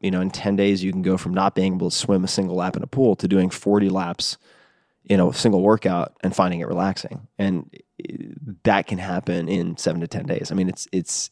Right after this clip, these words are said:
it's mind-blowing, and that's true in my experience in so many different domains,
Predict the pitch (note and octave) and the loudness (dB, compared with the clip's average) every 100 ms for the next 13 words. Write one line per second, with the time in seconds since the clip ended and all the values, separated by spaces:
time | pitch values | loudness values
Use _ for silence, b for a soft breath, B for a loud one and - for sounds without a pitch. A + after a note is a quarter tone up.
0 | - E2 - F2+ F2+ D3+ D3 D#2+ D#2+ F2 | -6 -6 -6 -4 0 2 2 0 -2 -2
1 | F#2 G2 G#2 - - - - F3+ A2 G2 | -2 0 0 -2 -6 -2 6 6 8 4
2 | A#2 b b b b b b b b b | 0 b b b b b b b b b
3 | - _ _ _ _ _ _ G#2 G#2 A2 | -20 _ _ _ _ _ _ -4 0 4
4 | D#3+ C#3 - G2 F#2 F#2 - F#2+ F2 - | 4 4 0 -2 0 -2 -2 -2 -4 -6
5 | - - B2+ B2+ C#3+ A#2 G2 F#2+ - F2+ | -4 2 6 6 6 4 4 2 -2 -6
6 | E2+ F2+ F#2+ - - - | -4 -2 -4 -6 -10 -14